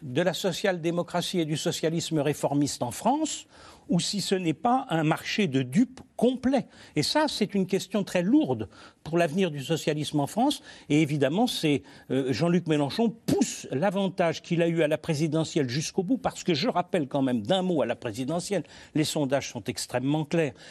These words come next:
Mélenchon a triomphé du, de ses partenaires de gauche de façon écrasante, de ses rivaux de gauche. Mais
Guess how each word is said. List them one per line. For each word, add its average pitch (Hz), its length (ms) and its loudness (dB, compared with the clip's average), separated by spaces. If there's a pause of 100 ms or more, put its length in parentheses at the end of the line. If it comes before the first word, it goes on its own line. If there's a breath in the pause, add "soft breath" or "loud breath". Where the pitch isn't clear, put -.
(160 loud breath)
Mélenchon 175 600 -2
a 143 100 0
triomphé 160 680 -2 (160)
du, 135 260 0
de 143 200 -2
ses 151 160 0
partenaires 156 520 -2
de 143 120 0
gauche 180 260 -2
de 143 80 -2
façon 147 460 -4
écrasante, 117 560 -2 (100)
de 123 60 0
ses 107 160 -4
rivaux 143 340 0
de 85 80 -8
gauche. 71 340 -12 (440 loud breath)
Mais 151 240 0